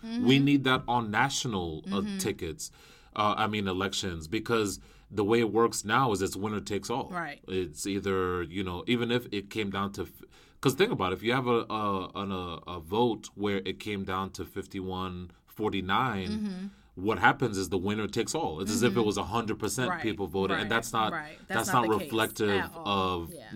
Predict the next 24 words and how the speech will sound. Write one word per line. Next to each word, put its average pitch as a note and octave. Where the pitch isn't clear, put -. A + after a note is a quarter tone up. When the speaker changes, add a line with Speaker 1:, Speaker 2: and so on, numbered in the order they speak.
Speaker 2:
you A2
know, E2+
the, E2
the, E2+
uh, F2+
the F#2+
voting G2+
public, G#2+
you -
Speaker 1:
Right. F#2+
Speaker 2:
know? G#2+
So D3+
I D#3
just E3
think E3
there's, C#3
there's, A#2
I A2
think C3
we A#2+
need A#2
to G#2+
make G#2+
certain F2+